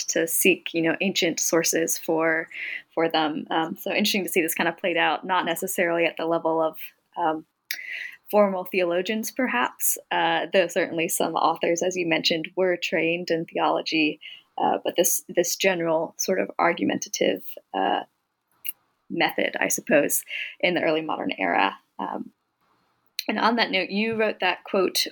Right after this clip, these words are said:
"Words in print were as important as stones in chapels when it came to creating religious monuments," end quote. Um, so I was wondering, is this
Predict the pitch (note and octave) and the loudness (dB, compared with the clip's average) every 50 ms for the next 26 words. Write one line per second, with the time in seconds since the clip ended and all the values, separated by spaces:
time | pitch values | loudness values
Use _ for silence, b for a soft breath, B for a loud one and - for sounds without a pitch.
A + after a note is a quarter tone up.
0 | - - G3+ - A2 A#3+ B3 - A3+ - - - G#3 F#3+ F#3+ - - - B3+ B3+ | -6 -8 -4 -2 0 2 2 0 0 -2 -4 -2 -2 -2 -2 -2 2 4 4 4
1 | B3 - - - F#3+ - - - G3 G#3 G#3+ G#3 A3 G#3 G#3 - - - - G3 | 4 2 -2 -2 -2 -2 0 2 2 2 2 0 -2 -2 -2 -2 -2 -2 0 0
2 | F3 - F#3+ - - - - - G3+ G3+ G3+ G3+ G3+ G#3 G#3 - G3 F#3+ - - | 0 0 0 -2 0 -2 -2 0 0 0 2 2 2 2 2 0 -2 -2 -2 -2
3 | - F3 - - D#3+ D#3+ D#3 - - D#3+ E3 E3 - - - F#3 F3+ E3+ - F3+ | -2 -2 -2 0 0 0 0 0 0 0 0 0 0 0 -2 -2 0 0 -4 -6
4 | - - - E3 D#3+ D#3 E3 D#3+ E3 E3 F3 E3 E3 D#3+ - - - - - D3+ | -6 -2 -2 0 0 2 0 0 -2 -2 -2 0 0 0 0 -2 -2 0 2 2
5 | - - F3+ F3 - - - - - - - B B B B B B B B B | 2 2 0 0 -2 -2 -2 -2 -2 -2 -2 B B B B B B B B B
6 | B - E3 E3+ - - - - - - - - _ _ _ _ _ _ - - | B 0 2 2 0 0 -2 0 2 2 0 -2 _ _ _ _ _ _ -4 -2
7 | G3 F#3 F3+ - - - - B3+ C#4 C#4+ C#4+ C4 A#3+ B3 A3+ G#3 G#3 - G3 G3+ | 0 0 0 -2 -6 -8 -4 -2 -2 0 0 0 -2 -2 -4 -4 -4 -4 -2 -2
8 | G#3 - | 0 -2